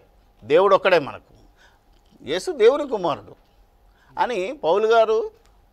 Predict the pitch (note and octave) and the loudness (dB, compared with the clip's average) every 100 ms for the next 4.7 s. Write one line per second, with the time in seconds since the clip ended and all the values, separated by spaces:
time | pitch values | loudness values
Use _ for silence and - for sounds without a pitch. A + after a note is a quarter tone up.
0 | _ A#2+ E3 F3+ G3 F3 D#3+ E3 D#3+ E3 | _ -4 -4 -2 0 0 -2 -6 -2 0
1 | D#3 D3+ D#3 D#3+ C#3+ D#3+ E3 D#3 D3+ D3+ | 0 -2 -4 -8 -10 -8 -6 -6 -6 -6
2 | D3 F3 G3+ G#3 G3 - E3 F#3 A#3 E4+ | -8 -8 -8 -8 -6 0 0 -2 -4 -4
3 | E3 D3 B2+ C3 E3+ E3 E3 D#3 E3 D3 | -4 -4 -6 -4 -4 -2 -4 -4 -12 -8
4 | D3 C#3+ B2+ C#3+ E3 E3 F3+ | -8 -8 -10 -8 -10 -6 -6